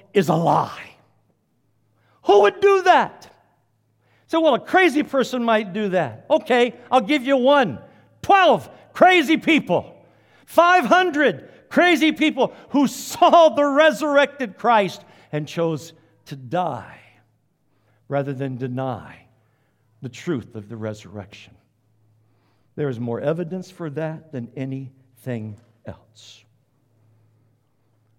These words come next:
Jesus is alive.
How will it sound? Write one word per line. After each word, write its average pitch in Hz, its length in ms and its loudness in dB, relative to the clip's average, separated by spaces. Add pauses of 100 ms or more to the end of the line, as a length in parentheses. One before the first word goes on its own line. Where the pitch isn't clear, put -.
(360)
Jesus - 840 -14 (720)
is 107 140 -12
alive. - 800 -16